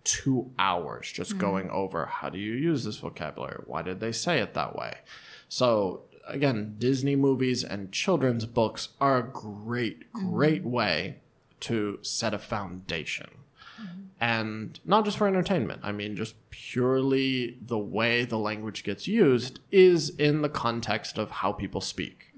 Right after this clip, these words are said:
Speaker 1: It's
Speaker 2: Mm-hmm.
Speaker 1: not devoid of, you know, just ideas. It, it's
Speaker 2: Mm-hmm.
Speaker 1: not just, "Oh, here's a vocabulary word, here's a definition." It's literally how we use the language.
Speaker 2: 嗯。So let's move up a level now. So let's go to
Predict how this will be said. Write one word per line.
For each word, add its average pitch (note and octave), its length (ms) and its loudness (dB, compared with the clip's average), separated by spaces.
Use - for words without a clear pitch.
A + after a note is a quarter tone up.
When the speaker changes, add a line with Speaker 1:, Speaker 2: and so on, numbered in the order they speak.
Speaker 1:
It's D#3 200 -2
Speaker 2:
Mm-hmm. A2+ 100 -4
Speaker 1:
not G#2+ 500 0
devoid G#2+ 840 -4
of, E2 500 -4
you A2 80 -4
know, F#2+ 120 0
just - 340 -6
ideas. A2+ 560 -2
It, E3+ 180 -6
it's E3+ 160 -6
Speaker 2:
Mm-hmm. - 60 -6
Speaker 1:
not F#2+ 200 -4
just, F#2+ 160 -8
"Oh, F#2 120 -2
here's G2 260 -4
a F#2+ 40 -6
vocabulary E2+ 500 -4
word, D2 160 -6
here's E2+ 200 -8
a E2 60 -8
definition." - 680 -6
It's - 200 -10
literally G2+ 800 0
how D2+ 520 -2
we D#2 320 -10
use A2+ 280 -6
the - 60 -12
language. - 520 -16
Speaker 2:
嗯。 A#3+ 300 0
So C4+ 440 2
let's - 380 4
move C4+ 260 2
up F#3 340 4
a E3+ 60 2
level D3 520 0
now. - 280 -2
So F3 160 -2
let's F#3 240 2
go A3+ 200 4
to A3+ 200 0